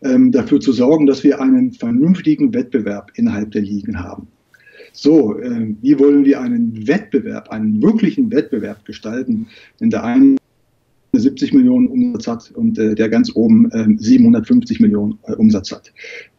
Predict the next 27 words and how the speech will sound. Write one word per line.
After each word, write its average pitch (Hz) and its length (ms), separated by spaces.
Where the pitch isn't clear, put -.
Das 131 240
ist 139 220
schwierig. 139 460
Und 117 160
wir 123 100
können - 160
die 139 100
Vereine 135 320
ja 123 100
nicht 120 180
gleich 120 280
machen. - 320
Es - 120
gibt 220 180
natürlich 240 360
Überlegungen 117 840
dafür, 117 580
in 254 120
Zukunft 143 500
auch - 140
das 113 160
Fernsehgeld 123 580
vielleicht 120 360
etwas 147 600
gleichmäßiger 135 920
zu 107 160
verteilen. - 480